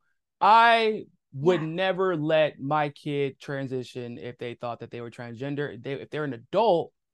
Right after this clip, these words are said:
Speaker 2: Right.
Speaker 1: then they can make that decision for themselves. But, like, I wouldn't be okay with you having a conversation with my kid about sex at six years old. Why the hell would I think my kid is okay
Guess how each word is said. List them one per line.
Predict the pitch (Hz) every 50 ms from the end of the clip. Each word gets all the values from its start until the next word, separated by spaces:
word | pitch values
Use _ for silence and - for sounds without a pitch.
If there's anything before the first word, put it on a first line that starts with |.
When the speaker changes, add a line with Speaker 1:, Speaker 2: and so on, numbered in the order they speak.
| _ _ _
Speaker 2:
Right. | 185 185 143 117 - 135
Speaker 1:
then | 156 156 147 143 135 123
they | 160 165 160
can | 175 165
make | 160 160 151
that | 156 147 139
decision | 143 135 151 139 131 131
for | - 139
themselves. | 127 123 120 - - - 165 160 151 131 123 117 117 113 - _ _ _ _ _ _ _ _ _ -
But, | 120 156 160 156 147 143
like, | 170 165 160 143 - _ _ _ _ _
I | - 269 339 370
wouldn't | 370 311 320 262 247 233
be | 196 220
okay | 214 208 208 - 233 214
with | 196 196 - -
you | 202
having | 202 190 180 175 165
a |
conversation | 156 196 175 165 160 175 165 156 165
with | 160 156
my | 156 156
kid | 151 - 160
about | 151 147 151 143 135 -
sex | - - 170 151 143 139 - - - - _ _ _ _ _ _ _ _ -
at | 180 170 156 -
six | - 180 160 147 - 160
years | 147 139 156
old. | 190 175 127 98 78 - - _ _ _ _ _ _
Why | - 214 320 370
the | 339 320
hell | 311 311 330 330 294
would | 254 254
I | 254 247
think | 247 254 254 226
my | 220 220 220
kid | 214 - 247 226 214
is | 202 208
okay | 202 196 156 - 220 220 208 190 175 165 156 151